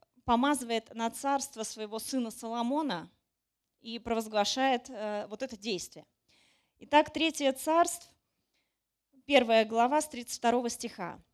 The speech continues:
"И сказал царь Давид: позовите мне священника Садока и пророка Нафана, и Ванею, сына Иадаева". И вошли они к царю. И сказал им царь:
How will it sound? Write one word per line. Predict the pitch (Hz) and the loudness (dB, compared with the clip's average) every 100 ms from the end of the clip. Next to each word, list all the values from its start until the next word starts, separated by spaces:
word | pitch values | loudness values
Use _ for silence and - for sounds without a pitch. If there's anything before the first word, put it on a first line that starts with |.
| _ _ | _ _
"И | 262 | -6
сказал | - 285 285 359 | -2 0 2 2
царь | 359 302 277 | 4 2 4
Давид: | 285 277 202 - _ _ | 4 2 0 -10 _ _
позовите | 226 240 254 339 320 | -2 0 2 0 0
мне | 285 | 0
священника | 277 269 - 294 285 285 269 | 0 -2 0 0 0 -2 -4
Садока | 226 240 214 220 226 | -2 0 2 0 0
и | 220 | -4
пророка | 226 220 277 302 | 0 2 2 2
Нафана, | 262 240 - 190 185 190 - _ _ | 0 0 -2 -4 -4 -6 -14 _ _
и | 233 | 0
Ванею, | 269 285 247 233 226 | 6 8 8 6 6
сына | 226 - 226 214 - | 2 -4 -4 -4 0
Иадаева". | 208 202 196 190 185 175 170 _ _ - | 2 4 4 4 2 -2 -10 _ _ -6
И | 240 | 6
вошли | 254 262 285 339 | 8 8 2 0
они | 247 240 | 0 0
к | 254 | -2
царю. | - 240 220 165 - _ | -2 0 0 -2 -12 _
И | 247 | -12
сказал | - 254 269 349 | -2 0 2 0
им | 330 | -2
царь: | - 240 185 | 0 0 0